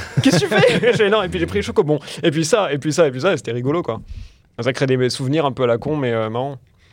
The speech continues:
Speaker 2: Oui, bien sûr.
Speaker 1: Comme elle, de son côté, m'a fait un calendrier de l'Avent, euh, personnalisé. Et, euh, je m'y attendais pas du tout. Et, euh, je suis arrivé, euh, du coup, chez elle en décembre, euh, pour, euh, mes vacances de Noël. Et je suis arrivé, genre, bam.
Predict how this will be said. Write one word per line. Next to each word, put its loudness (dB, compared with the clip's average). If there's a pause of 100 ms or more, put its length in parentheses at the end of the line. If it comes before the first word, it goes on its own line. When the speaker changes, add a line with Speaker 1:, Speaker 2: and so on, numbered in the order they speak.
(140)
Speaker 2:
Oui, 0
bien -2
sûr. -4 (120)
Speaker 1:
Comme 2
elle, 2
de -4
son -8
côté, 0
m'a 2
fait -6
un -4
calendrier -2
de -4
l'Avent, 0
euh, 0
personnalisé. -4 (480)
Et, 0
euh, -2
je -12
m'y -4
attendais -2
pas -6
du -10
tout. -2
Et, -4
euh, -4
je -16
suis -8
arrivé, -4
euh, 2
du -10
coup, -16
chez -8
elle -2
en -6
décembre, -2
euh, -2
pour, -6
euh, -6
mes -8
vacances -6
de -8
Noël. -4
Et -8
je -10
suis -10
arrivé, -6
genre, -12 (220)
bam. -8